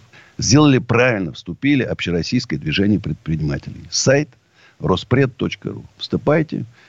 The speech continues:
Сейчас будем активно заниматься созданием ядра, территориальных организаций и регистрации в Минюсте. Надо нам сорок три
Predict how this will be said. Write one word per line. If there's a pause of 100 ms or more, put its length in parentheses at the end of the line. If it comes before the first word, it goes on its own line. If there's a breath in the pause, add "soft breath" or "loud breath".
(180 soft breath)
Сейчас
будем
активно
заниматься (140)
созданием
ядра, (180)
территориальных
организаций
и
регистрации
в
Минюсте. (520 loud breath)
Надо
нам
сорок
три